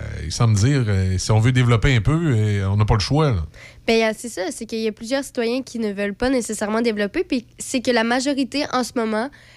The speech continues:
Speaker 2: ce qui, euh, ce qui est fort au Québec, c'est justement de protéger les zones agricoles.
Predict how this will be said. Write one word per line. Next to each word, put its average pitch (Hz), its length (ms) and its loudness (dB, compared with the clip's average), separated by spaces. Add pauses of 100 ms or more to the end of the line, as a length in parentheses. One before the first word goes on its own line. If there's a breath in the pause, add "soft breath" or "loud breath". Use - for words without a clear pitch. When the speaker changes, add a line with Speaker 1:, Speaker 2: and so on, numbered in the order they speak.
(240 loud breath)
Speaker 2:
ce - 140 -12
qui, 262 400 0
euh, 202 180 0
ce 196 100 -8
qui 247 140 0
est 226 40 2
fort 254 420 -2
au 220 100 -2
Québec, 214 520 -6 (360 soft breath)
c'est 233 240 -2
justement 262 580 -2
de 233 100 0
protéger 247 680 -2
les 202 140 -4
zones 196 200 -6
agricoles. 190 600 -8